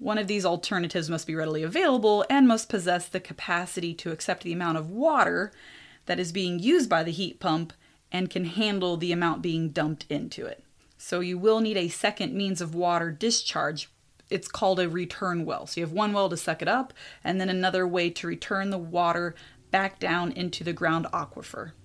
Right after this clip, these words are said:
This might be an option, but you are going to need a lot of water. This open loop system generally will use about six to ten gallons per minute while operating.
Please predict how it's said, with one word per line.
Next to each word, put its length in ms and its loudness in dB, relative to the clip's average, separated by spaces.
This 200 0
might 300 8
be 140 2
an 80 0
option, 680 0
but 120 -6
you 160 0
are 140 2
going 240 2
to 140 -2
need 220 -2
a 160 0
lot 640 -2
of 280 -2
water. 640 -6
This 540 0
open 400 2
loop 180 -2
system 680 0
generally 640 0
will 220 -2
use 440 -2
about 560 -2
six 420 -6
to 120 -4
ten 400 -2
gallons 520 -2
per 300 -4
minute 800 -2
while 260 0
operating. 600 -8